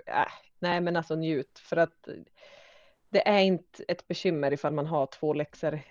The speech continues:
en kväll. Eh, eller om, eh, Lukas inte har svarat på ett S M S.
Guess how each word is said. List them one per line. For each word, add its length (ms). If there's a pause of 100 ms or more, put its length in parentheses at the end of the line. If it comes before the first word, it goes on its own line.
en 160
kväll. 360 (320)
Eh, 440 (1000)
eller 440
om, 240
eh, 140 (1500)
Lukas 560
inte 260
har 40
svarat 400 (180)
på 100
ett 120
S 160
M 80
S. 320